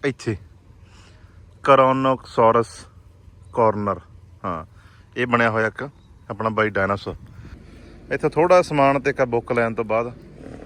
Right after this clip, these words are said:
ਇੱਕ ਆਹ ਡਾਇਨਾਸੌਰ ਆਪਣੇ ਸਾਹਮਣੇ ਖੜਾ ਹੈ। ਮੈਨੂੰ ਇਹਨਾਂ ਦਾ ਨਾਮ ਨਹੀਂ ਪਤਾ ਹੈਗੇ, ਪਰ ਇੱਕ ਸੋਹਣੀ ਥਾਂ ਹੈਗੀ ਆ। ਤੇ ਮੈਂ ਉਹ ਅੰਦਰ ਜਿਹੜਾ ਸੀਗਾ, ਅਹ, ਜਿਹਦੇ ਵਿੱਚ ਥਾਂ ਬਣੀ ਹੋਈ ਆ ਉਹਦੀ ਫੋਸਿਲਸ ਦੀ, ਉਹ ਮੈਂ ਨਹੀਂ ਗਿਆ ਉੱਥੇ।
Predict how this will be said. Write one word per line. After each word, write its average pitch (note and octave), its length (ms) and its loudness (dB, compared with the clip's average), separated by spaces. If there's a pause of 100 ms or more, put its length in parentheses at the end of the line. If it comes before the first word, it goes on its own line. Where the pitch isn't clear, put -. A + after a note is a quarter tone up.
(160)
ਇੱਕ A#2+ 180 -10
ਆਹ B2 100 2
ਡਾਇਨਾਸੌਰ A2 420 0
ਆਪਣੇ G#2 240 -4
ਸਾਹਮਣੇ A2 340 -2
ਖੜਾ F2 280 -8
ਹੈ। E2+ 200 -12 (720)
ਮੈਨੂੰ B2 160 0
ਇਹਨਾਂ C#3+ 120 2
ਦਾ D3 60 2
ਨਾਮ A#2+ 280 6
ਨਹੀਂ B2 120 0
ਪਤਾ G2+ 240 0
ਹੈਗੇ, A2 180 -2 (640)
ਪਰ B2 100 -4
ਇੱਕ C3 160 -6
ਸੋਹਣੀ C#3+ 260 -8
ਥਾਂ B2 280 -8
ਹੈਗੀ G#2 260 -10
ਆ। G2 60 -10 (640)
ਤੇ B2+ 80 -6
ਮੈਂ C#3 260 -6
ਉਹ D3 200 -10
ਅੰਦਰ C3+ 200 -8
ਜਿਹੜਾ C#3+ 200 -8
ਸੀਗਾ, C#3+ 320 -10 (160)
ਅਹ, G#2+ 560 -12 (1300)
ਜਿਹਦੇ A#2+ 160 -8
ਵਿੱਚ A2+ 560 -10 (560)
ਥਾਂ A#2+ 140 -6
ਬਣੀ A2 220 -8
ਹੋਈ G#2 220 -12
ਆ G2 60 -10
ਉਹਦੀ G2 280 -12 (880)
ਫੋਸਿਲਸ B2+ 360 0
ਦੀ, G#2+ 240 -14 (420)
ਉਹ C#3 100 -4
ਮੈਂ C#3+ 120 -2
ਨਹੀਂ A2+ 220 -4
ਗਿਆ G2 160 -6
ਉੱਥੇ। F#2+ 220 -12